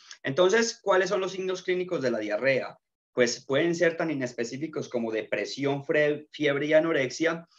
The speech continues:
hasta un poco ya más asociados a deshidratación. Claro, un caballo que se está deshidratando rápidamente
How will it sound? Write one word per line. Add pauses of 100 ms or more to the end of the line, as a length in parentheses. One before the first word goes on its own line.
(220)
hasta
un
poco
ya
más
asociados
a
deshidratación.
Claro,
un
caballo
que
se
está
deshidratando
rápidamente